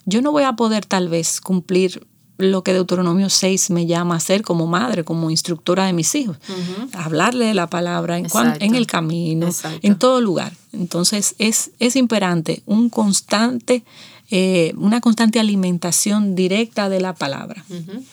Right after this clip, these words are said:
Speaker 1: Eh, también la importancia, o-, otra, otra área que debemos hacer, la importancia de orar. Y aquí quisiera como expandir un poquito y, y des-, y decir, bueno, a mí me gusta orar personalmente,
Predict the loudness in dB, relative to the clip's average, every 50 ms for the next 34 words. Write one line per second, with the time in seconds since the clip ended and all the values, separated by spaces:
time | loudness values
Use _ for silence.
0 | -20 -20 _ _ _ _ _ -20 -20 -20 _ _ _ _ _ _ -10 -10 -10 -14
1 | -20 -20 -20 -6 -2 0 2 2 2 2 0 -2 -4 -8 _ _ _ -2 0 2
2 | 2 2 2 0 -2 -2 -6 -10 _ -4 -2 0 0 0 0 -2 -2 -2 -4 -4
3 | 0 0 0 0 0 -2 -2 -4 -4 -4 -6 -4 -4 -2 -2 0 -2 -2 -2 -4
4 | -4 -4 -2 -2 0 -2 0 0 0 0 0 0 0 2 2 2 2 2 0 -2
5 | -2 0 0 0 0 0 -2 -6 -4 -2 -2 -2 0 0 0 0 2 2 2 2
6 | 2 0 0 -2 -4 -6 -10 -16 _ _ -20 -20 -20 -20 -20 -20 -20 -18 _ -2
7 | -2 0 0 2 0 0 0 0 0 -2 -4 -4 -4 -2 -2 -2 0 0 -2 -2
8 | 0 0 0 0 0 -2 0 -2 0 0 0 -2 -2 -2 -2 0 2 2 0 0
9 | 0 -4 -2 -2 -2 0 0 0 -2 -2 -4 -12 -20 -20 -20 -20 -20 -12 _ -2
10 | 0 0 2 0 0 -2 0 0 0 0 0 -2 -4 -8 -6 -2 -2 -2 -2 -4
11 | -6 -8 -10 -10 -14 -4 -2 -2 0 2 0 0 0 0 0 2 2 2 0 0
12 | -4 -8 _ _ _ _ -6 0 2 2 2 2 0 0 -2 -2 0 -2 -2 0
13 | 0 0 0 2 2 0 0 -2 -2 -2 -2 0 0 2 2 2 2 2 2 0
14 | 0 0 -2 -2